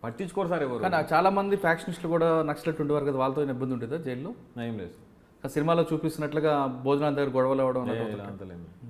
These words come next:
Speaker 2: కానీ డబ్బులు ఉంటే ఏదైనా చేయొచ్చు.
Speaker 1: ఏదైనా చేయొచ్చు.
Speaker 2: ఒక అమ్మాయి పంపించు.
Speaker 1: అమ్మాయి పంపించు. ఆ అమ్మాయి కూడా చేసుకోవచ్చు. మనం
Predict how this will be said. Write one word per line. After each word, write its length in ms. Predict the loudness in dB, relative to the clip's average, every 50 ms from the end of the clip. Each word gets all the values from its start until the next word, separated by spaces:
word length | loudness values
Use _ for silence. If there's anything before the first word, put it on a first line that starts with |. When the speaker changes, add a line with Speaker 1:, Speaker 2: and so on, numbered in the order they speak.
| -18 -18 _ _ _ -20 _ _ _ -6
Speaker 2:
కానీ 100 | -4 0
డబ్బులు 320 | 0 0 0 2 0 2
ఉంటే 420 | 2 2 4 8 8 8 8 6 4
ఏదైనా 180 | 2 2 0
చేయొచ్చు. 280 | 0 0 -2 -2 -2 -4
Speaker 1:
ఏదైనా 220 | -4 -4 -4 -4
చేయొచ్చు. 220 | -6 -6 -10 -12 -16 -20 -12 -12 -8
Speaker 2:
ఒక 120 | -2 -2
అమ్మాయి 260 | 0 2 2 0 0
పంపించు. 520 | 0 -4 -8 -10 -12 -16 -16 -18 -20 -16 -12
Speaker 1:
అమ్మాయి 240 | -10 -10 -10 -10
పంపించు. 440 | -10 -12 -12 -14 -16 -18 -16 -10 -8
ఆ 60 | -6
అమ్మాయి 240 | -4 -2 0 0 2
కూడా 120 | 4 4 4
చేసుకోవచ్చు. 400 | 2 2 0 0 -2 -2 -4 -6
మనం 400 | -8 -8 -8 -10 -10 -12 -14